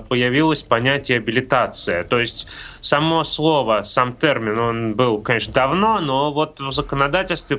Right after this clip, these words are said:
появился только недавно, в связи с чем и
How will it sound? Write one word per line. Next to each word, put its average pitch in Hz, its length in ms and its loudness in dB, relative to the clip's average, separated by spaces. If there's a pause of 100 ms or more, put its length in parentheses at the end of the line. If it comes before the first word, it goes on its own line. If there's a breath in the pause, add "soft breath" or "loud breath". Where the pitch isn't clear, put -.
(160)
появился 131 540 0
только - 280 0
недавно, 175 520 0
в 139 60 -12
связи 123 340 -4
с 131 80 -6
чем 175 340 -2 (1400 loud breath)
и 139 360 -2